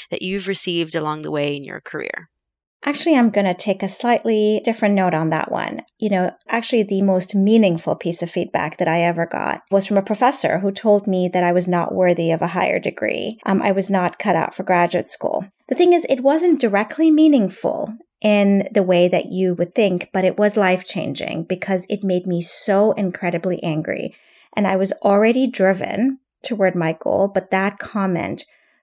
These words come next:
Speaker 2: drove me to prove that professor wrong.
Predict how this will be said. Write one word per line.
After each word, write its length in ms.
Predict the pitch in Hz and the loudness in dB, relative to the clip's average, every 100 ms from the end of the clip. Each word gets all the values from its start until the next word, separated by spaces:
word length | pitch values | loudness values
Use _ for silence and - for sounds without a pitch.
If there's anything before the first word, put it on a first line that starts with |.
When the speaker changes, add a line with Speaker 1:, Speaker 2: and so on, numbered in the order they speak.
| _ 165 | _ -6
Speaker 2:
drove 440 | 190 208 208 208 | 0 4 2 0
me 200 | 196 175 | -4 -2
to 200 | - 175 _ | -6 -10 _
prove 640 | - 214 185 165 170 - - _ _ - | -2 2 4 2 -4 -12 -18 _ _ -2
that 300 | 170 165 - | 0 -2 -6
professor 500 | 185 180 165 - 175 | -6 -4 -4 -4 -8
wrong. 500 | 185 180 - - | -6 -6 -6 -8